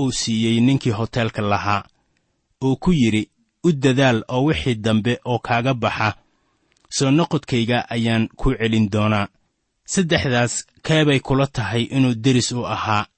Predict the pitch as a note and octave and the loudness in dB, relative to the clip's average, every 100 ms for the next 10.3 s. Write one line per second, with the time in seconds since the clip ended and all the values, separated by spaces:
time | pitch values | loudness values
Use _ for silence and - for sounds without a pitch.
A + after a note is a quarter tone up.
0 | _ _ _ - D3 C#3 - B2 C#3 B2+ | _ _ _ -4 -2 -2 -2 0 0 0
1 | B2+ B2+ - - B2 G#2+ G2+ G2+ F#2+ G2+ | -2 -4 -6 -6 -4 -6 -6 -4 -4 -6
2 | - _ _ _ E3+ F3+ D#3+ C#3+ F#3+ D3+ | -8 _ _ _ 0 2 0 2 2 4
3 | A2+ A2+ - _ _ - C#3 - D3 A#2+ | 2 2 -2 _ _ -4 -2 2 4 2
4 | A2 A2 G#2 - G#2+ F#2+ - _ _ _ | 0 -2 -2 -2 -4 -4 -8 _ _ _
5 | _ - A#2 - F3 E3 C3 C3 C3 D3+ | _ -4 -4 2 2 4 4 4 4 4
6 | C3 B2 - C3+ A2 G#2 - _ _ _ | 2 2 0 0 2 0 -6 _ _ _
7 | _ F3 - - - C3 B2 E3 D3+ C3+ | _ 0 0 -10 -2 0 2 2 4 2
8 | A#2+ B2+ A#2 A#2+ A2 G#2+ A2+ G#2 F2+ _ | 0 -2 -2 -2 0 2 2 2 -2 _
9 | _ _ _ _ - B2+ C3 C#3 B2 A#2+ | _ _ _ _ -4 -4 -2 0 0 -2
10 | C3+ C3+ | 0 0